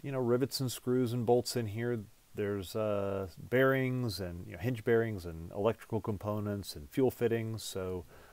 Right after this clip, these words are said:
you definitely wanna go through all this stuff and make sure you got what you were supposed to get. So I'll try to skip ahead to some of the highlights, if you can call it that.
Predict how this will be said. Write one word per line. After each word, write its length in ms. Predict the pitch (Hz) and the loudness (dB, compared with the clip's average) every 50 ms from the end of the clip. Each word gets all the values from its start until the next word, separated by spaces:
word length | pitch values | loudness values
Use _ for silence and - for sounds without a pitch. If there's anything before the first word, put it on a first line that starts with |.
| - - - | -20 -8 0
you 60 | - | 4
definitely 320 | 170 185 180 - 185 170 151 | 6 6 6 6 4 4 6
wanna 180 | 151 151 147 | 6 6 6
go 120 | 127 131 127 | 6 6 4
through 180 | - 135 127 | 6 4 6
all 100 | 117 117 | 6 6
this 160 | 110 110 104 | 6 4 2
stuff 320 | - - - 104 101 - - | 0 0 2 2 2 2 0
and 100 | 92 92 | -6 -6
make 140 | 95 92 - | -8 -8 -8
sure 240 | - - 95 95 | -10 -6 -6 -4
you 160 | 92 82 87 87 | -4 -4 -6 -6
got 220 | 90 87 - 90 | -6 -6 -6 -6
what 160 | 95 - - | -10 -12 -12
you 80 | - 90 | -14 -14
were 80 | 87 | -14
supposed 400 | - - - - 82 85 - - | -14 -14 -14 -12 -12 -12 -12 -14
to 80 | - - | -18 -18
get. 180 | - - - - - _ - - - - - - - _ _ _ - - - - - - _ _ _ - _ _ _ - - - - - - _ - - _ _ _ - - - - - _ _ - - - - _ - - - - _ - - - - - - | -16 -14 -16 -16 -18 _ -20 -20 -20 -20 -20 -20 -20 _ _ _ -20 -20 -20 -20 -20 -20 _ _ _ -20 _ _ _ -20 -20 -20 -20 -20 -20 _ -20 -20 _ _ _ -20 -20 -20 -20 -20 _ _ -20 -20 -20 -20 _ -20 -20 -20 -20 _ -20 -20 -20 -20 -20 -18
So 240 | - - - 175 165 | -4 6 12 12 12
I'll 140 | 147 139 123 | 12 12 12
try 220 | - - 127 123 | 10 8 6 6
to 120 | 113 95 87 | 6 4 2
skip 300 | - - - - 120 - | -2 -2 0 0 0 0
ahead 260 | 104 90 113 117 98 | 0 0 0 0 0
to 60 | 92 | -2
some 200 | - - 120 110 | -2 -2 -2 -2
of 60 | 101 | 0
the 80 | 87 92 | -2 -2
highlights, 580 | - - 113 117 95 92 104 139 175 - - - | -2 0 0 0 2 2 2 0 0 -4 -10 -16
if 140 | - - | -16 -16
you 60 | 85 80 | -14 -14
can 100 | 80 80 | -14 -14
call 280 | - - 87 87 85 | -14 -12 -10 -8 -8
it 100 | 80 - | -10 -8
that. 240 | - 90 110 143 147 | -6 -4 -4 -4 -6